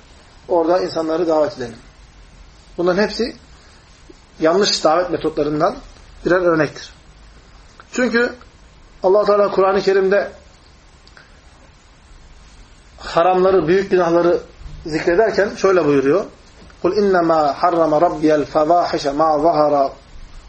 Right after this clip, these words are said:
ve mâ batan." De, de ki,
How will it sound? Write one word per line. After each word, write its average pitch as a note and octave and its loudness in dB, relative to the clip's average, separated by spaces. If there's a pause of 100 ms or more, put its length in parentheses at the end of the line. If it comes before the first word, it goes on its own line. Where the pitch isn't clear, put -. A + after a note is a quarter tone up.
ve D#3+ 2
mâ C#3+ 2
batan." C#3+ -2 (1300)
De, G#3+ 0
de A#3+ 4
ki, F3+ 0